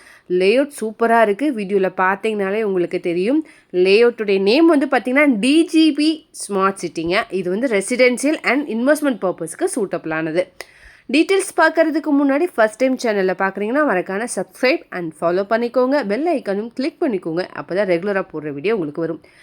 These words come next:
அப்படியே கோயம்புத்தூர் மாவட்டம் சுற்றிலும் நீங்க எங்க இடம் வாங்குற மாதிரி இருந்தாலும் சரி,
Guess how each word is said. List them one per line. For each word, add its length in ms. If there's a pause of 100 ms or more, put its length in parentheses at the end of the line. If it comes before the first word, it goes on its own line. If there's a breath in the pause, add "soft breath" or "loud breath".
(300 loud breath)
அப்படியே 340
கோயம்புத்தூர் 520
மாவட்டம் 320
சுற்றிலும் 420
நீங்க 220
எங்க 220
இடம் 240
வாங்குற 340
மாதிரி 260
இருந்தாலும் 340
சரி, 260